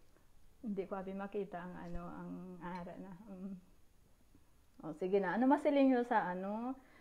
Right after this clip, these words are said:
Sa amo bala na ang mga senaryo? Magkadto gani ka mo sa, ano? Sa namatyan? Di ba? Kasi hindi man lang tas ang kandila.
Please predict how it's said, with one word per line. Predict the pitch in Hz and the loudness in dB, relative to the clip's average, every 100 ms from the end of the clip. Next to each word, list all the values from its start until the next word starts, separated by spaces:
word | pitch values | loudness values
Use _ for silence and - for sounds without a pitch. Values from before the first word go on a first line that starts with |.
| - | -8
Sa | - 311 | -2 0
amo | 349 349 | 2 6
bala | 302 254 | 6 6
na | 185 | 0
ang | 190 | -6
mga | 175 175 175 | -8 -8 -8
senaryo? | 170 170 170 175 190 208 233 240 - - - | -8 -6 -6 -4 -4 -4 -6 -12 -20 -8 -2
Magkadto | 294 339 359 370 | 0 0 -2 -2
gani | 339 285 208 | 2 2 2
ka | - 190 | -2 -4
mo | 180 | -4
sa, | 175 175 170 175 | -4 -4 -4 -4
ano? | 170 185 240 294 - - - - - - | -6 -6 -8 -8 -12 -20 -20 -20 -20 -12
Sa | - 208 185 185 | -4 -2 0 -2
namatyan? | 180 180 175 - 170 175 190 247 294 - - - | -2 -4 -6 -6 -2 -2 -2 -2 -2 -6 -20 -10
Di | 247 269 | -4 0
ba? | 220 220 | 4 2
Kasi | 254 359 | 2 0
hindi | 359 349 370 | 0 4 4
man | 359 269 | 6 6
lang | 233 214 | 6 2
tas | 196 | 0
ang | 202 196 | -2 -2
kandila. | 190 190 185 170 170 175 208 277 | -4 -2 -2 -2 -2 0 2 0